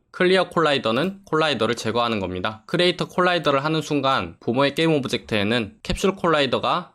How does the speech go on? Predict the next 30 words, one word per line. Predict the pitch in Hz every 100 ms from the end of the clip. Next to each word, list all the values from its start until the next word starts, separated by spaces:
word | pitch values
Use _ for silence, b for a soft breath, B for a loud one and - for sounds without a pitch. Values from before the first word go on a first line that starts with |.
| -
라인 | 117 120 139
렌더러 | 143 127 123
안에 | 117 123
있는 | 113 110 139
버텍스 | 143 117 139 131 127
위치에 | 117 123 - 117
정확히 | 127 110 107 107
스폰을 | 135 - 147 139
합니다. | 123 107 98 110 -
이렇게 | 107 104 107
여러 | 107 120
가지 | 123 104 117 147 -
다 | -
스폰을 | 107 - 135 135
하게 | 143 143
되고요. | 104 98 107 139 - -
이제 | 117 110
그 | 107 135
자식으로 | - 127 180 165 127 123 120 92 101 _ -
박스들이 | 165 165 190 139 107
있어요. | 95 98 104 120 98
사이즈라든지 | - 135 165 160 151 120 107 110 147
높이, | 131 107 110
높이, | 101 98 123
회전 | 123 143 131 101
다 | - 110
계산을 | 117 110 123 127
해가지고 | 147 143 101 98 110 165 -
그 | - 120
사이들이 | - 160 160 127 127 165